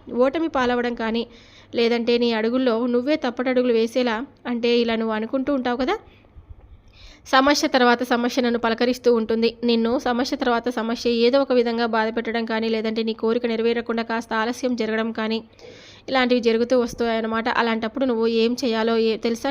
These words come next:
నీ ప్రయత్నాన్ని కూడా ఇష్టపూర్వకంగా స్వీకరిస్తూ, నాకే కాకుండా ఈ లోకంలో నాతో పాటు ఎంతోమంది అభాగ్యులు ఉన్నారు, వారు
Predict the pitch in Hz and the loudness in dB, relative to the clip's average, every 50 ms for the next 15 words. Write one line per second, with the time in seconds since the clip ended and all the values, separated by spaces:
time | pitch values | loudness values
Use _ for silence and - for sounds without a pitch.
0 | 277 254 254 - - 226 226 240 240 - 285 277 277 269 254 247 247 233 220 233 | 0 0 -2 -2 -2 -2 -2 -2 -2 -2 -2 -2 -2 0 0 0 0 0 0 -4
1 | 285 - - - - - - - - - - - 320 - - 392 381 - 311 285 | -6 -10 -16 -20 -20 -20 -20 -20 -20 -8 -4 -4 -4 -2 -2 -2 0 2 4 4
2 | 269 269 262 262 247 233 226 233 247 247 - - 247 247 247 262 247 247 247 - | 4 4 2 2 0 0 0 0 -2 -2 -2 -4 -4 -2 0 0 0 0 -2 0
3 | 233 240 233 - - - 233 240 240 262 320 330 - 359 349 - 262 233 240 240 | 0 0 0 0 -2 -4 -2 0 0 0 0 0 0 -2 -2 -2 -2 -2 -2 -2
4 | - 240 233 233 233 - - 247 233 226 226 233 233 - 254 254 247 240 233 233 | -4 -2 -2 0 0 0 0 0 0 0 0 0 -2 -2 -2 0 0 0 0 0
5 | 226 226 220 220 220 247 240 240 240 226 233 226 247 226 226 226 233 226 269 269 | 0 -2 -2 -2 -2 -2 -4 -2 -2 -2 -2 -2 -2 -2 -2 -2 -2 0 0 0
6 | 254 240 240 240 240 - 220 208 208 220 226 220 240 262 254 240 220 214 220 220 | 0 0 0 0 0 0 0 0 0 -2 0 0 0 0 2 2 2 0 0 0
7 | 220 226 226 - - - - - - - - - - - - - - 247 254 247 | -2 -2 -4 -6 -12 -20 -20 -18 -18 -20 -20 -20 -20 -20 -20 -6 2 4 6 6
8 | 240 | 6